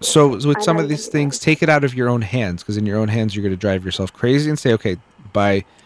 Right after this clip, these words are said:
Speaker 1: July twenty something, I have to make a decision on this, or even by today, if you said you've already looked at all of these, I have to just pick one of them." And especially even easier,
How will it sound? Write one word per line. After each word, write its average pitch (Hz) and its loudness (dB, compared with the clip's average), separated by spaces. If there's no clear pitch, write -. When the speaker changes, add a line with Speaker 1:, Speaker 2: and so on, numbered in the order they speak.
Speaker 1:
July 113 2
twenty 113 -2
something, 131 -2
I 101 -2
have 101 -4
to 101 -8
make 104 -2
a 101 -2
decision 98 -4
on 95 -4
this, 135 0
or 98 -2
even 117 0
by 107 0
today, 104 -2
if - -10
you 95 -12
said 98 -6
you've 92 -2
already 90 0
looked 92 -4
at 92 0
all 80 -2
of 85 -6
these, 87 -4
I - -2
have 123 0
to 135 2
just 117 -4
pick - -4
one 113 0
of 104 -4
them." 110 -2
And 117 0
especially 139 0
even 143 0
easier, 135 0